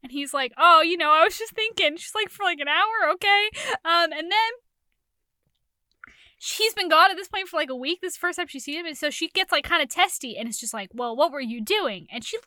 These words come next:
like, implies that he was maybe sleeping with this girl, which is, she knows about the curse at this point. She knows about the uncurse at this point. So there is no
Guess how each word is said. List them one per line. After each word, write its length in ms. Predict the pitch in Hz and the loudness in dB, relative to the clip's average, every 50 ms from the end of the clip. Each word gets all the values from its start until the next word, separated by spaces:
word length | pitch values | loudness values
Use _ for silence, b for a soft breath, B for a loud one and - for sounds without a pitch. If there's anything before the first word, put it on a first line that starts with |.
| 539 494 | -2 -2
like, 180 | 415 294 - - | -2 -2 -6 -10
implies 460 | 277 269 - - - 233 214 233 - 254 571 - - | -10 -10 -8 -4 -2 0 2 4 4 2 2 2 0
that 120 | 403 381 | 0 0
he 140 | 330 339 330 | 0 -2 -2
was 260 | 302 311 294 247 220 _ _ 127 | -4 -6 -8 -10 -12 _ _ -16
maybe 320 | 208 233 233 247 254 370 494 | -12 -8 -8 -4 -4 -4 -4
sleeping 420 | - - - - 277 - 359 359 | -4 -4 -6 -6 -6 -6 -6 -6
with 140 | 349 370 - | -6 -8 -8
this 220 | - 311 302 - - | -8 -10 -10 -10 -12
girl, 340 | - 190 180 190 262 349 494 453 | -14 -14 -8 -2 -2 0 0 0
which 200 | 381 359 - - | -2 -6 -8 -8
is, 200 | 302 285 - - B B B B B B B B B | -12 -12 -12 -14 B B B B B B B B B
she 280 | - - - 370 359 | -8 -6 -2 -2 -2
knows 200 | 339 339 330 - 415 480 587 698 605 523 | -2 -4 -4 0 2 2 2 2 0 2
about 200 | 392 381 349 359 | 4 4 4 2
the 80 | - 285 | 0 -6
curse 280 | - 339 302 302 - | -2 -2 -2 -2 -4
at 80 | 269 - | -8 -14
this 140 | 233 226 - | -14 -16 -14
point. 240 | _ 254 247 233 233 | _ -14 -14 -14 -12
She 120 | - 285 269 | -12 -12 -10
knows 160 | 262 254 226 | -10 -10 -8
about 220 | 233 247 233 226 - | -8 -8 -8 -8 -10
the 80 | 208 - | -10 -4
uncurse 500 | - 285 311 311 - - 226 208 - - | -2 -2 -2 -4 -6 -10 -12 -12 -14 -16
at 120 | 220 190 - | -18 -18 -18
this 180 | 196 185 - | -20 -20 -20
point. 340 | - - 208 190 185 - - | -18 -18 -18 -18 -18 -16 -12
So 160 | - - 247 | -10 -8 -6
there 220 | 226 262 302 285 277 | -4 -2 -2 -2 -2
is 140 | 269 226 233 | -2 -4 -6
no 520 | 269 294 302 294 285 269 285 269 254 | -4 -2 0 0 0 0 -2 -4 -6